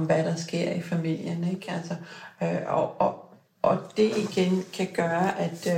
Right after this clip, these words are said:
øh, man kommer slet ikke ind til at snakke om, okay, hvad handler egentlig om alkoholproblemet, og hvad handler om andre ting?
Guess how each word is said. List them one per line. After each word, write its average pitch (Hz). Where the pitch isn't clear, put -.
øh, 160
man 175
kommer 175
slet 190
ikke -
ind 196
til -
at 180
snakke 170
om, 165
okay, 175
hvad -
handler 180
egentlig 160
om 139
alkoholproblemet, 165
og 160
hvad 160
handler 156
om 151
andre 143
ting? 160